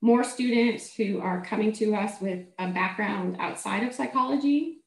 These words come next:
which has been interesting, um, and probably a little unexpected, but, but really great to see. I don't think you necessarily have to have a background in psychology to be successful in the program,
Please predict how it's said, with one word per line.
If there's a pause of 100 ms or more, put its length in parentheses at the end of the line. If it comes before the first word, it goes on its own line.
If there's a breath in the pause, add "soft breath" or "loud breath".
which
has
been (400)
interesting,
um,
and
probably (300)
a
little
unexpected,
but, (140)
but
really
great
to
see.
I
don't
think
you
necessarily
have
to
have
a
background
in
psychology
to
be
successful
in
the
program,